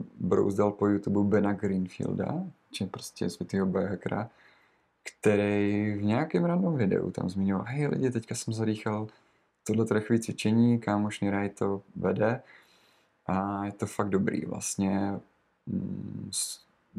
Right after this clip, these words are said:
doporučuju to.“ Pak jsem si, on, on má s,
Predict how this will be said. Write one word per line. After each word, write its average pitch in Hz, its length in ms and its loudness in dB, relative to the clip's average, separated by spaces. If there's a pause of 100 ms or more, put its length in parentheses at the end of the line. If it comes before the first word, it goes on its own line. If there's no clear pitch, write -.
(600)
doporučuju 101 640 -2
to.“ - 160 -12 (720)
Pak - 120 -4
jsem 123 120 2
si, 123 180 0
on, 117 300 0
on 113 120 0
má 120 200 2
s, 110 220 -8